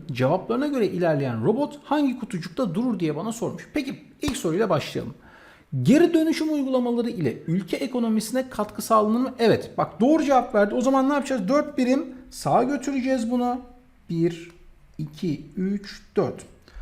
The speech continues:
Sonra iki birim aşağıya indireceğiz. Bir, iki. Yani şuradayız. Hemen bakalım ikinci soruya. Katı atıkların geri dönüşümü için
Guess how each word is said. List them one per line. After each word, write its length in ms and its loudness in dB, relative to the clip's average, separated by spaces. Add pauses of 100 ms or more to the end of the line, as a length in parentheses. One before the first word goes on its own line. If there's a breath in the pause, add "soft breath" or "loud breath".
(220 soft breath)
Sonra 520 2 (140)
iki 320 0
birim 280 0 (220)
aşağıya 480 2
indireceğiz. 640 -2
Bir, 180 -2 (440)
iki. 320 -6 (160)
Yani 300 4
şuradayız. 540 -2 (760 soft breath)
Hemen 260 0
bakalım 380 2
ikinci 300 -2
soruya. 360 0 (360 loud breath)
Katı 300 0
atıkların 520 0
geri 240 0
dönüşümü 460 -2
için 460 -6